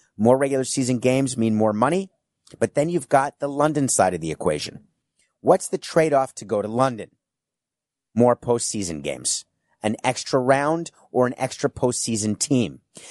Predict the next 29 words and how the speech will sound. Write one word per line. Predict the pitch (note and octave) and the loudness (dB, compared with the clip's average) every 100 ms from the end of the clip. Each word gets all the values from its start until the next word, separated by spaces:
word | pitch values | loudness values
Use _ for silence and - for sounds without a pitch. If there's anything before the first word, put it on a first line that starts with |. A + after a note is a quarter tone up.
| - | -4
Because | A#2+ C3 - | 0 2 0
players | - C3 D3 C#3+ | 0 2 2 0
in | |
the | D#3 | -2
postseason | - C#3 C#3 - B2 A2+ C3 - | 2 2 2 -2 -4 -2 -4 0
earn | G#2 G#2 | 0 0
extra | - G2 - A2+ | -4 -8 -4 -2
money | A2 B2+ A#2 G#2+ _ _ | 2 0 -2 -10 _ _
because | A#2 - A2 G#2+ - - | -8 2 4 4 -4 -6
that | - G2 A2 | 0 0 0
helps | - A2+ - | -2 -2 0
them | G#2+ G2+ | -2 0
when | F#2+ | -2
it's | G2+ - | -4 -4
contract | - F#2 - G2+ | -4 -4 0 -2
negotiation | G#2 F#2 F#2 - B2 B2+ A2 | -2 -4 -2 2 2 2 -4
time. | - F2+ D#2+ - _ _ _ _ - | -2 -2 -4 -12 _ _ _ _ -4
And | A2 | -2
the | A2 - | -2 -2
N | A#2 | -2
F | B2+ C3+ - | 0 -2 0
L | B2 A#2 A#2 - _ _ | 2 4 2 -4 _ _
would | A2 A#2 G2 | 0 0 2
be | B2 | 0
happy | G#2+ - C#3 C#3 - C3+ | 0 -2 -2 -2 -6 -6
to | - D3 | 0 0
grant | B2 A#2+ A2+ A#2 | 2 2 2 2
that | B2 A#2 - | 0 0 -2
to | - G#2+ | -4 -2